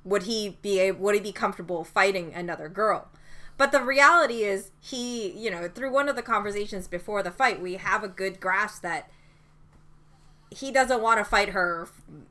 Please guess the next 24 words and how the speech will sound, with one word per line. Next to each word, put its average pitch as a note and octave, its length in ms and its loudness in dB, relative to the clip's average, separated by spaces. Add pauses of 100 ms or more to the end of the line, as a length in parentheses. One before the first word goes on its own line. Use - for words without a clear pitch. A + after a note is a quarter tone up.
(140)
you G#2+ 100 -20
know, - 40 -20 (180)
obviously E3+ 760 -4
for, D#3+ 640 -8
for, F3 300 -6
for F#3+ 260 2
those F#3+ 300 -2
reasons. A3+ 400 -4
But G3 140 0
at F#3+ 100 0
the A3 80 -8
same G3 240 -6
time, A3+ 480 -2 (120)
there's A3+ 280 2
this A#3 180 -8
hurdle E4 460 0
that, F3+ 140 -8 (480)
that A#3+ 120 4
I A#3+ 80 6
think C#4+ 400 -2 (420)
they, A#3 460 0
the, G3 380 0
the G#3+ 100 0
male A#3 600 2